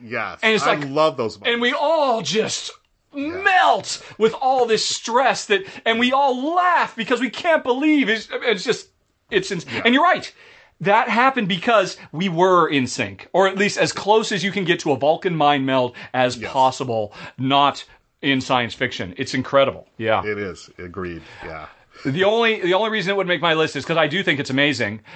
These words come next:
Speaker 2: Um, it's the, you, you, you, it's amazing with more. It, Jen and I,
Speaker 1: Yeah.
Speaker 2: we, we have found it to be an, a, an intellectually,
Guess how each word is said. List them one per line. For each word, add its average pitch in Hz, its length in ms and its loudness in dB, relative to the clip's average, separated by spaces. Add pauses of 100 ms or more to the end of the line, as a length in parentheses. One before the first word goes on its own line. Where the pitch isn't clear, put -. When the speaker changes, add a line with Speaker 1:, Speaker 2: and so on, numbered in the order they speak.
(140)
Speaker 2:
Um, 131 680 4 (400)
it's 170 220 2
the, 175 240 2
you, 156 100 2
you, 156 300 -2
you, 151 220 2
it's 156 220 -4
amazing 147 280 2
with 127 120 -2
more. 101 260 -2 (420)
It, 156 260 2
Jen 180 180 0
and 254 100 2
I, 233 100 2
Speaker 1:
Yeah. 190 80 -4
Speaker 2:
we, 240 280 0 (220)
we 240 180 0
have 240 120 0
found 254 240 2
it 240 100 0
to 214 80 -2
be 208 360 0 (200)
an, 190 260 0 (280)
a, 175 40 2 (240)
an 175 300 2
intellectually, 190 1120 2